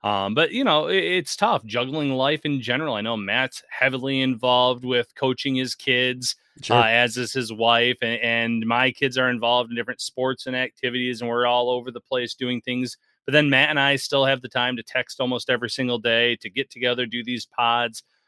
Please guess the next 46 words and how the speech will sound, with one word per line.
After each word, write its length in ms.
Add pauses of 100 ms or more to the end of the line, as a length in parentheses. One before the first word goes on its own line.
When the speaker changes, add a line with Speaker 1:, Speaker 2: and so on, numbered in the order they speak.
(120)
Speaker 1:
Um, 420
we, 140
we've 200
always 340
clicked 340
from 220
day 240
one. 400
And 140
then, 280 (280)
you 80
know, 260
to, 180 (120)
to 100
the 120
channel's 500
success, 500 (160)
the 80
Bills 320
fans 300
deserve 260
a 60
lot 220
of 100
credit 400
too. 180
They're 220
in 160
there. 200
They're 140
very 320
active. 540 (420)
They're 140
asking 420
questions. 600
They 140
can 180
steer 280
the 80
conversation 880
at 160
times, 400
especially 520
right 220
now 340
where, 420